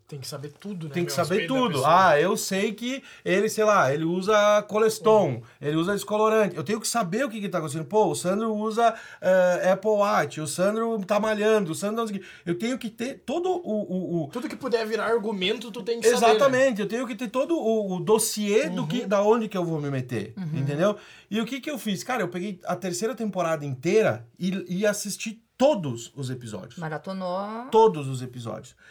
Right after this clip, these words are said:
Speaker 2: E uma coisa que eu comecei a ver foi o padrão.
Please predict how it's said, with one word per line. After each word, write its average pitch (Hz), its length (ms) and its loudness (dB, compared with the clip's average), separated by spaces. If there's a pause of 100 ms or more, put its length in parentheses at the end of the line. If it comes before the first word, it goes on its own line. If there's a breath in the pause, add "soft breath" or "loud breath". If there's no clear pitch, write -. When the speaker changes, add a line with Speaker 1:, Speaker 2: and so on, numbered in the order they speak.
(140 soft breath)
Speaker 2:
E 208 120 0
uma 330 240 2
coisa 202 260 2
que 175 60 -8
eu 175 80 -4
comecei 147 360 -4
a 131 40 -4
ver 185 260 -2
foi 180 160 -6
o 190 60 -4
padrão. 196 580 -2